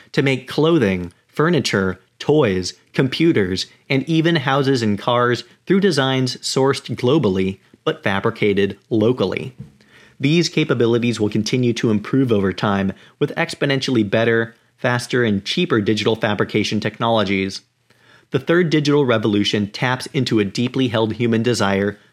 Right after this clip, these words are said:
to make things. As Dale Dougherty, founder of Make magazine, points out in his book Free to Make, quote,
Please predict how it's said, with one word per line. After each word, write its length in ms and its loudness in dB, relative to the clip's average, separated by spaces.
to 100 0
make 340 0
things. 540 -6
As 180 0
Dale 320 2
Dougherty, 760 0
founder 340 2
of 160 -4
Make 360 -2
magazine, 600 0
points 360 -4
out 280 -2
in 80 0
his 140 0
book 260 -2
Free 320 0
to 120 0
Make, 520 -2
quote, 320 0